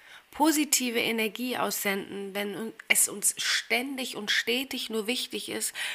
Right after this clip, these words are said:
was andere von uns denken? Dass wir ihre Anerkennung bekommen und bloß keine Ablehnung. Wie soll das funktionieren? Ich kann euch sagen, es funktioniert nicht. Oberflächlich ja, aber nicht in der Tiefe des, des Glücklichseins und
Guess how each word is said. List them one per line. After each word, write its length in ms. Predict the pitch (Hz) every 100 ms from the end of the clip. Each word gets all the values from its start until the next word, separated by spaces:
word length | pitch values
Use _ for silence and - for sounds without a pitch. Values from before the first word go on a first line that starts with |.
| -
was 260 | 214 - -
andere 380 | 233 247 226
von 260 | - 220 208
uns 260 | 202 - -
denken? 580 | 233 247 247 - 170 - _ -
Dass 200 | 196 -
wir 80 | 226
ihre 260 | 254 247
Anerkennung 560 | 208 247 240 214 202 190
bekommen 340 | 175 196 202
und 120 | 185
bloß 280 | 175 220 240
keine 240 | - 214 190
Ablehnung. 640 | 214 202 190 170 165 165 - _ _ _ _ -
Wie 80 | 160
soll 160 | 190
das 140 | 202 190
funktionieren? 680 | - 160 - 165 202 123 123 _ _ _ - - -
Ich 100 | -
kann 180 | 190
euch 120 | 190 175
sagen, 220 | 175 180
es 120 | 175
funktioniert 560 | 180 165 - 170 175 -
nicht. 260 | - - - _ _ _ - _ - -
Oberflächlich 720 | 220 208 175 165 160 - -
ja, 220 | 156 151 - _ - - - - - - -
aber 180 | 190
nicht 220 | 185 190 185
in 140 | 175
der 140 | 165
Tiefe 360 | - 190 180 165
des, 420 | 156 151 - - - _ - - _ -
des 240 | - - -
Glücklichseins 920 | 190 - 156 139 - 156 151 147 -
und 380 | 143 - -